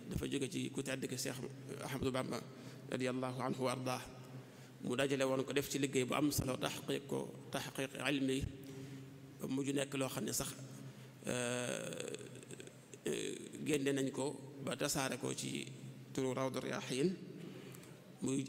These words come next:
liggéey bu am solo. Kon moom foofu la jànge ca Maroc ba am fa ay sahaada yu kawe. Jaar na itam ci mahad boobu nga xam ne mooy Mohamed Mohamed Sadis, nga xam ne mooy takwin al aima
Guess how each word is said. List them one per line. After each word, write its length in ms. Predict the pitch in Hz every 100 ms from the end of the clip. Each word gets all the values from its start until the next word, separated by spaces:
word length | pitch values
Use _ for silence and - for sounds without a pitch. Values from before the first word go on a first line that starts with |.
| 135
liggéey 240 | 139 139
bu 100 | 127
am 140 | 131 147
solo. 220 | 143 123 - - - - -
Kon 100 | -
moom 240 | 131 131 131 92 - - - 131 - - -
foofu 220 | 151 135
la 60 | 135
jànge 300 | 131 127 131 - -
ca 80 | 135
Maroc 200 | 131 131
ba 100 | 127
am 100 | 135
fa 100 | 127
ay 160 | 123
sahaada 420 | 120 - 135 131 123
yu 120 | 127
kawe. 240 | 135 123 123 - - - - - - - - 131
Jaar 220 | 139 139
na 80 | 143
itam 320 | 139 147 160
ci 120 | 151
mahad 320 | 143 139 135 127
boobu 180 | 131 143
nga 80 |
xam 120 | 139 131
ne 60 |
mooy 100 | 131
Mohamed 300 | 135 151 131
Mohamed 280 | 139 131 127
Sadis, 580 | 123 135 127 135 - - - -
nga 80 | 139
xam 140 | 151
ne 60 | 127
mooy 180 | 131
takwin 500 | - 147 - 135 135 -
al 120 | 127
aima 400 | 127 139 127